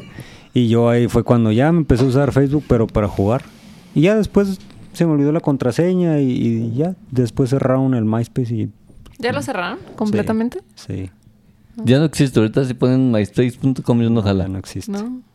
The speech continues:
Speaker 2: Oh.
Speaker 1: Pero esa fue mi primer red social. A los, ¿qué? Como a los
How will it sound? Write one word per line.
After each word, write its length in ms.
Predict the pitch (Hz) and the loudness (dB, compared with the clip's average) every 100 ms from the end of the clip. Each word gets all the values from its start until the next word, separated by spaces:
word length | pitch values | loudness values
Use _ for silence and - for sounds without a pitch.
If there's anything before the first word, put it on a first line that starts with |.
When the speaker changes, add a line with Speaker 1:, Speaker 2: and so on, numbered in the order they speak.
| _ | _
Speaker 2:
Oh. 220 | 208 208 233 233 _ _ _ _ | -14 -12 -14 -20 _ _ _ _
Speaker 1:
Pero 220 | - 104 | -6 -2
esa 200 | 107 110 | -2 -4
fue 160 | 104 110 | -6 -4
mi 120 | 107 | -4
primer 380 | 98 101 98 101 | -4 -4 -4 -4
red 140 | 101 - _ | -6 -8 _
social. 500 | - 98 - 110 95 87 - - _ _ _ _ | -6 -6 -4 -6 -8 -12 -16 -20 _ _ _ _
A 80 | 113 | -8
los, 260 | 104 101 95 - 98 | -6 -6 -8 -10 -6
¿qué? 220 | 117 107 | -2 -2
Como 240 | - 101 98 | -2 -4 -2
a 20 | |
los 240 | 98 90 | -4 -6